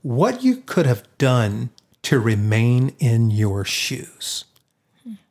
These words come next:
Speaker 1: Like, to not, not budge, not give your club away,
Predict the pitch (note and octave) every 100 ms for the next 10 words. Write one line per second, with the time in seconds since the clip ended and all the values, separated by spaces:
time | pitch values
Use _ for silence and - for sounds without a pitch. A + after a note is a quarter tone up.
0 | _ _ B2 B2 - - C#3 A#2 B2+ D3
1 | E3 C#3+ - _ _ _ _ _ _ _
2 | _ - _ D#3+ C#3+ F3 - - - B2
3 | G2+ A2 C#3+ E3 F3+ - D#3 C3 B2 -
4 | - A2+ G2+ - C2+ C2